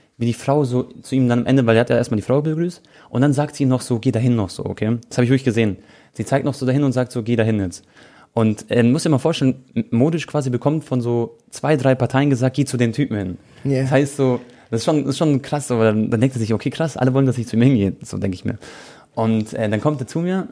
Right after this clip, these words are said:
Speaker 1: und lächelt, also schaut mich schon so an und so. Und dann wollte ich erstmal das Bild haben. Ich so direkt so, "Lass ein Foto machen kurz." Ähm, aber ich hab ihm erstmal gesagt, ähm, das hat man nicht gehört im Video oder so, aber ich hab so gesagt, ähm, "Luca, das ist mein größter Traum, äh, mit dir ein Bild zu machen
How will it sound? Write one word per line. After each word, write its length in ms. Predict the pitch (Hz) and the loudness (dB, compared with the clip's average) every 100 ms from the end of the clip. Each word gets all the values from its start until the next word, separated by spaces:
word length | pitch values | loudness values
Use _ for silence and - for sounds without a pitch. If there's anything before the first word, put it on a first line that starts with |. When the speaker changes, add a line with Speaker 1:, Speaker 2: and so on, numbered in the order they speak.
| _ | _
Speaker 1:
und 160 | 113 117 | -2 0
lächelt, 360 | 135 151 131 | 2 0 2
also 280 | 113 107 98 | 0 0 -2
schaut 180 | - 131 | -2 -2
mich 100 | 123 | -2
schon 100 | 104 | -4
so 80 | - | -2
an 140 | 151 | -2
und 100 | 160 | -2
so. 120 | 139 151 | 0 -2
Und 100 | 147 - - - | -4 -14 -10 0
dann 260 | 120 135 | 0 2
wollte 120 | 151 147 | 0 0
ich 40 | |
erstmal 200 | 156 143 | 0 0
das 120 | 123 | 2
Bild 240 | - 135 123 | 2 0 0
haben. 200 | 98 107 | -4 -4
Ich 100 | - | -4
so 80 | |
direkt 180 | 117 123 | -4 -4
so, 180 | - 120 | -2 -4
"Lass 280 | - 123 - | 0 -2 -2
ein 60 | |
Foto 200 | - 123 | -6 -4
machen 200 | 107 104 | -2 -4
kurz." 260 | 95 95 - _ - - - - | -4 -8 -8 _ -20 -20 -20 -8
Ähm, 340 | - 107 107 - | 0 2 2 0
aber 160 | 120 131 | 0 2
ich 60 | |
hab 80 | 165 | 2
ihm 60 | 139 | 0
erstmal 220 | 147 139 | 0 0
gesagt, 280 | 123 131 131 | 2 0 0
ähm, 380 | 123 117 113 110 - _ _ _ | 2 2 2 -2 -8 _ _ _
das 140 | 113 | -6
hat 60 | - | -2
man 40 | |
nicht 120 | 123 - | -2 0
gehört 200 | 120 135 | 0 0
im 120 | 123 | 0
Video 180 | 131 117 | 0 0
oder 80 | |
so, 180 | 110 120 | 0 -2
aber 280 | 113 107 110 | 0 0 0
ich 80 | - | -4
hab 80 | - | -10
so 100 | 107 | -6
gesagt, 320 | 110 117 - - | -2 -2 -2 0
ähm, 300 | 104 101 98 - _ _ | 0 2 -2 -8 _ _
"Luca, 180 | 123 117 | -2 0
das 100 | 113 | 2
ist 40 | |
mein 100 | 113 | 0
größter 260 | 110 113 117 | 0 0 2
Traum, 320 | 113 110 110 | 4 4 2
äh, 260 | 104 101 101 | 2 0 0
mit 140 | 98 | -2
dir 80 | 110 | 0
ein 40 | |
Bild 140 | 107 107 | 0 -2
zu 80 | |
machen 320 | 107 104 120 | -2 -2 -2